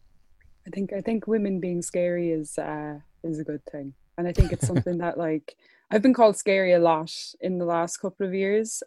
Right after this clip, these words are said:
Speaker 1: and at first I, uh, thought it was a bad thing, <laughs> and it's not,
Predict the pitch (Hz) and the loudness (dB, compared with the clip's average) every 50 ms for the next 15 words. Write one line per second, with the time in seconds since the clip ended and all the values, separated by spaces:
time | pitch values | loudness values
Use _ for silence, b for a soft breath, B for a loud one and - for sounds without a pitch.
0 | _ - 180 175 175 170 165 165 160 165 - - 180 175 175 - - - 175 165 | _ 0 0 2 2 2 0 0 -2 -6 -2 0 0 2 2 -2 -4 -2 0 0
1 | 165 156 156 160 156 156 156 151 151 151 147 - _ - _ - - 165 160 160 | 2 2 2 2 0 0 -2 -2 -4 -4 -6 -6 _ -18 _ -6 -4 -2 0 0
2 | 156 156 151 156 151 156 151 160 156 - - 160 147 147 147 147 _ _ B B | -2 -2 -2 -4 -2 0 -2 -2 -2 -4 -6 -6 -4 -4 -6 -8 _ _ B B
3 | B 262 - - 311 - - _ 277 277 - _ 247 262 - _ - - - - | B 2 8 10 10 10 10 _ 6 6 6 _ 0 0 0 _ -16 -14 -10 -6
4 | - 330 - - _ 196 190 185 175 175 160 156 - - 160 147 135 - 160 | -6 -6 -6 -4 _ 2 2 4 4 2 0 0 -2 -2 -2 -2 -2 -2 -6